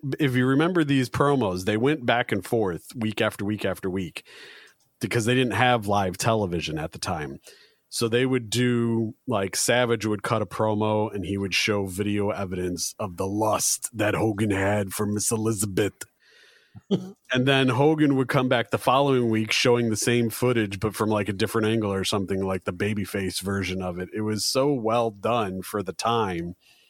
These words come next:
Speaker 1: But it was just like, we, you wanted to tune in next Saturday while you're eating your breakfast and watching s-,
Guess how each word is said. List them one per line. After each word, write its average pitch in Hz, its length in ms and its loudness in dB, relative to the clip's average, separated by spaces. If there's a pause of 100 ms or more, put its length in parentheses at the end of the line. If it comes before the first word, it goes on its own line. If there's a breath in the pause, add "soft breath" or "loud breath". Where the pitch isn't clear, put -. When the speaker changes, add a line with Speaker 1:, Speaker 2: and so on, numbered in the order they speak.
(240 soft breath)
Speaker 1:
But - 160 -12
it 160 180 2
was 147 200 2
just 131 240 -2
like, 110 240 0
we, 127 180 0 (260 loud breath)
you 135 440 2
wanted 127 320 2
to 123 80 0
tune 156 320 4
in 139 240 2
next 120 260 0
Saturday 110 720 0 (240 loud breath)
while 110 180 2
you're 113 240 2
eating 120 320 2
your 110 300 2
breakfast 110 920 -2
and 101 300 -4
watching 107 640 0
s-, - 200 -12